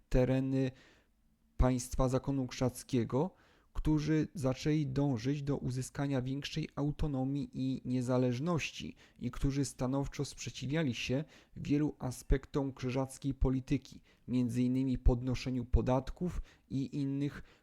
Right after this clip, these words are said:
poważnych restrykcji. Ta rywalizacja między władzami zakonnymi a samym Związkiem Pruskim eskalowała w roku tysiąc czterysta pięćdziesiątym czwartym, kiedy Związek Pruski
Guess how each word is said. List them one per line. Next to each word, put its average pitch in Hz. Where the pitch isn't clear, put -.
poważnych 123
restrykcji. 123
Ta -
rywalizacja 127
między 120
władzami 123
zakonnymi 123
a 120
samym 131
Związkiem 123
Pruskim 135
eskalowała 131
w 123
roku 131
tysiąc 127
czterysta 143
pięćdziesiątym 131
czwartym, -
kiedy 120
Związek 127
Pruski 135